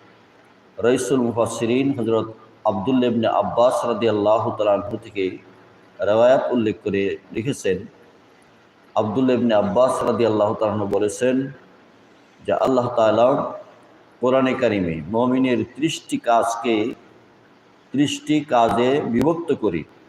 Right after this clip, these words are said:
সীমাবদ্ধ করেছেন। ত্রিশটি কাজের মধ্যে মুমিনের বৈশিষ্ট্যকে সীমাবদ্ধ করেছেন। ত্রিশটি কাজ যদি করে তার জীবনের সফলতা আসবে, ইহকাল এবং পরকালীন মুক্তির জন্য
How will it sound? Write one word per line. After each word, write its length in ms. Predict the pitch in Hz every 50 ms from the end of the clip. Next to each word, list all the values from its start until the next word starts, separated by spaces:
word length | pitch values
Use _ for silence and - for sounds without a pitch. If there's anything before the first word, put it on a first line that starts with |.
| _ _ _ _ _ -
সীমাবদ্ধ 540 | - - 127 127 131 123 123 131 120 113 123
করেছেন। 460 | 107 - 92 87 85 - - - - - - _ _ _
ত্রিশটি 380 | - 123 131 - - - - 135
কাজের 340 | - 120 117 107 151 - 101
মধ্যে 640 | 101 101 92 87 - 123 131 143 - - - - - - - _ _ _ -
মুমিনের 460 | 107 113 120 123 120 120 117 110 107
বৈশিষ্ট্যকে 640 | 98 107 110 110 - - 151 - - 143 123 120 117
সীমাবদ্ধ 460 | - 120 113 110 104 104 98 90 101
করেছেন। 420 | 90 90 90 85 82 - - 80 - -
ত্রিশটি 320 | 113 117 117 - - 139
কাজ 400 | - - 120 117 113 113 113 113
যদি 180 | 113 104 113 113 -
করে 240 | - 110 120 135 139
তার 260 | 135 - 110 107 101
জীবনের 380 | 98 117 113 110 107 104 104 95
সফলতা 500 | - - 104 101 117 117 117 113 - 107
আসবে, 400 | 104 104 98 98 107 127 139 - - - - - - - - - - _ _ _ _ _ _ _ _ _ _ _ _ _ _ _ _ _ - - _ _ -
ইহকাল 500 | 120 120 123 127 120 120 117 117 113 98
এবং 240 | 95 90 110 107 101 - -
পরকালীন 540 | 107 113 127 120 - 120 110 98 80 73 - - - - - - - - - - - - -
মুক্তির 460 | 127 143 139 135 - 147 139 123 110
জন্য 340 | 117 113 117 85 78 76